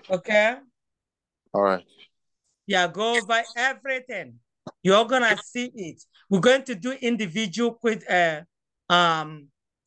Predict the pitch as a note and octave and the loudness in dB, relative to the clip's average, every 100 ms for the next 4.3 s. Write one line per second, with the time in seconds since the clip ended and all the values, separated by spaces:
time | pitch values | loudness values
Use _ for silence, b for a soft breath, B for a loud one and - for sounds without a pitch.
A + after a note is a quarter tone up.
0 | _ F3+ F3 E3 E3+ G#3 F#3 G#3 D#3+ - | _ 2 4 4 2 -2 -2 -4 -12 -16
1 | - _ _ _ _ _ _ _ _ _ | -20 _ _ _ _ _ _ _ _ _
2 | _ _ _ _ _ F#3 F#3+ F#3+ E3 G#3 | _ _ _ _ _ -4 0 2 2 2
3 | B3 C#4+ C#4+ A#3 A#3+ A#3 G#3+ G#3 G3 D#3 | 2 0 -2 -4 -6 -6 -2 0 -2 -6
4 | B2+ D3+ F3+ | -16 -16 -16